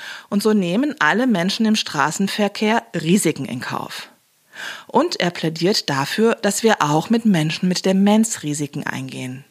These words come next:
Dass wir sie nicht sedieren, nur weil wir nicht aushalten, dass etwas passieren kann.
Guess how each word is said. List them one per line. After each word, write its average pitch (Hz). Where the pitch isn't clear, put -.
Dass 175
wir 190
sie 196
nicht 190
sedieren, 196
nur 175
weil 170
wir 170
nicht 175
aushalten, 147
dass 165
etwas 160
passieren 165
kann. 127